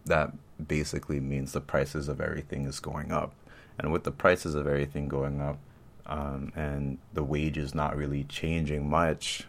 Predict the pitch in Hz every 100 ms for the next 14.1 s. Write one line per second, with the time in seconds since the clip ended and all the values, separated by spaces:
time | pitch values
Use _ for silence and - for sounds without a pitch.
0 | - 80 - 80 - 76 71 - 71 69
1 | 64 73 69 78 73 67 71 - - 76
2 | 73 73 71 71 69 69 69 - - -
3 | - - - 90 - 87 - 80 73 80
4 | 73 76 71 69 67 71 80 - 90 82
5 | - 71 73 71 71 76 - 80 90 95
6 | 87 85 - - 76 - 76 73 69 69
7 | - - - - 78 76 73 73 71 80
8 | 76 71 71 - 80 80 73 76 76 73
9 | - - - - - - - - - -
10 | - 82 76 78 78 78 73 73 71 73
11 | 76 78 - - - - - - - -
12 | - 71 - 90 90 - 78 76 - -
13 | 85 71 73 71 - 71 69 - 73 73